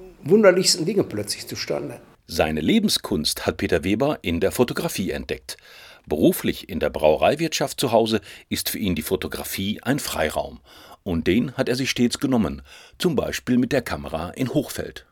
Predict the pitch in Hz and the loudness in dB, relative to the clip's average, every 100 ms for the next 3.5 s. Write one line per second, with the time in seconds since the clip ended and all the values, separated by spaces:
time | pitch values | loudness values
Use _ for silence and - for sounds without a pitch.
0 | _ - 131 135 110 131 127 107 120 131 | _ -2 0 0 4 4 8 8 8 8
1 | 160 160 160 185 185 185 151 147 151 156 | 4 4 0 2 2 2 0 0 0 0
2 | 156 151 123 160 - 175 170 143 131 151 | 0 0 2 2 2 2 2 -2 0 4
3 | 139 139 156 160 | 6 4 0 -8